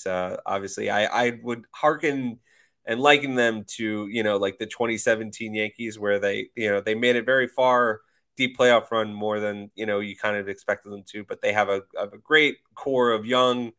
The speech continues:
players and a balance of veterans, and I fully expect them to, you know, obviously with Shesterkin probably being the best goalie in the league,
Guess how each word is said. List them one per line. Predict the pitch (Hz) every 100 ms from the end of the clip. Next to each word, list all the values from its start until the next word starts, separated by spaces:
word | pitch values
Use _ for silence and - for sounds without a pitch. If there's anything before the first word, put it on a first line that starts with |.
| _ _ _ _
players | 127 123 117 110
and | 107
a | 98
balance | 107 110 110 104
of | 104
veterans, | 104 104 104 104 98
and | 110
I | 104
fully | 107 107
expect | 104 - 104 -
them | 104 98
to, | 101 98 92 _ _ -
you | 110
know, | 92
obviously | 80 113 107 107
with | 104 101
Shesterkin | - - 107 - 104
probably | 92 104 107
being | 104 107 104
the | 101
best | 110 -
goalie | 120 120 120
in |
the | 117
league, | 135 151 139 123